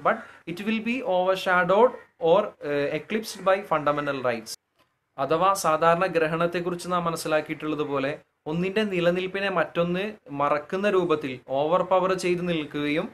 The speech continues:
താഴെയുള്ളത് ഗ്രഹണം ബാധിക്കുകയും അത് ആക്റ്റീവ് അല്ലാതെ ഇനാക്റ്റീവ് സിറ്റുവേഷനിൽ ഒരു സുഷുപ്തിയിൽ അഥവാ സ്ലീപ്പ് മോഡിലായി തീരുകയും ചെയ്യും.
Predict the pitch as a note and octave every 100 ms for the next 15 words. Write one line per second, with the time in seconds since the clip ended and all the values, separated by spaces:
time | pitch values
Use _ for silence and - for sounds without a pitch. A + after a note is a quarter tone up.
0 | _ _ _ E3 E3 F3+ G#3 A#3 A3 G#3
1 | G#3+ F3 F3 E3+ F#3+ F3+ F3+ E3 E3 E3
2 | D#3+ F3 - - C#3+ F#3 E3 C#3+ D3+ -
3 | A#3 B3 F#3+ D3 C3 B2 C#3+ D#3 F3 F3
4 | G3+ G#3+ A#3+ - - - D#3 D#3 D3+ C#3+
5 | C#3 G#3+ A3 F3 E3+ F#3 F3 G3 E3+ C3+
6 | - _ _ _ - C#3+ D#3+ G#3 A3+ -
7 | F3 F#3 A3 G3 F#3+ F#3 F#3 F3 E3 D#3
8 | C#3+ C#3 B2+ B2 A#2